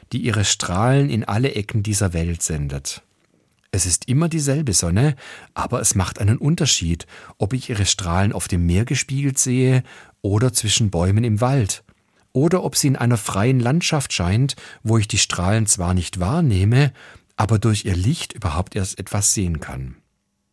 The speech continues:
So ist es demnach mit der Wahrheit.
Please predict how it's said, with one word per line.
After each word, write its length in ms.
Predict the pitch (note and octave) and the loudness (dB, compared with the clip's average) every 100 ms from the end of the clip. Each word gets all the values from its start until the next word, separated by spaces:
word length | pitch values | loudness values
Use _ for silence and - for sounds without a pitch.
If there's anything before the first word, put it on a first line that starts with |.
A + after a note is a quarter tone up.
| _ _ _ _ _ _ _ _ | _ _ _ _ _ _ _ _
So 160 | - - | -4 -2
ist 240 | C3+ - | -2 -2
es 120 | C3 | -2
demnach 440 | - G2 G2 G#2 - | 0 2 2 0 -2
mit 100 | A#2 | -2
der 160 | A2+ | 0
Wahrheit. 600 | F#2+ F2+ E2 D#2 D2 - | 2 0 0 -4 -6 -8